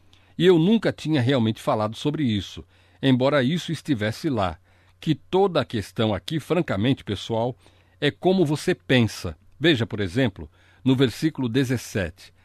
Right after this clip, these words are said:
termina com pensamentos. O versículo dezoito começa, o entendimento. O versículo dezoito também fala sobre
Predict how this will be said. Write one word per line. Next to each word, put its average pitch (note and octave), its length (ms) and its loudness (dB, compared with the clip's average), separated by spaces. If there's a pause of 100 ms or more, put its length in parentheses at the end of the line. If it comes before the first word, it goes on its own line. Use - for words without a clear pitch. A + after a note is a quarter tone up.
(200)
termina D3 480 6
com A#2 260 -2
pensamentos. G2+ 1040 -2 (320)
O C3 80 -4
versículo D#3 540 -2
dezoito A#2 500 0
começa, F#2+ 640 0
o D3+ 180 6
entendimento. C#3+ 960 2 (320)
O A2+ 80 -2
versículo D3 540 0
dezoito A2 540 -2
também B2 280 2
fala B2 260 -2
sobre C#3 440 -2